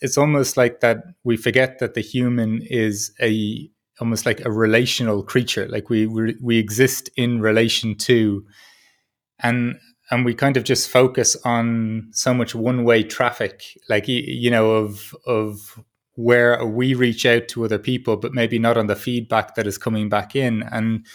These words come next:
ironically, I, I, I think it, it's, it's almost creating this really, like, an almost stunted version of growth, um, or a narrow line of vision in terms of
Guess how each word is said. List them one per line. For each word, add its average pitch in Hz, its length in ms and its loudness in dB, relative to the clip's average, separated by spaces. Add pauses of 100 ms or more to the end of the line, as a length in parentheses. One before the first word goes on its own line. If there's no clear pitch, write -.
(760)
ironically, 131 500 2
I, 127 80 4
I, 123 340 0
I 117 40 4
think 135 240 -2
it, 123 120 0
it's, - 460 -6 (120)
it's 123 180 -4
almost 127 460 0
creating 123 540 2
this 110 260 -4
really, 117 800 0 (2250)
like, 135 140 4
an 139 60 4
almost 151 320 2
stunted 147 460 0
version 131 400 2
of 95 140 -6
growth, 123 540 0 (340)
um, 107 500 -2
or 117 720 2 (760)
a 120 100 2
narrow 127 380 4
line 120 300 2
of 104 100 -4
vision 127 380 0
in 110 140 -4
terms 113 500 -2
of 107 580 -4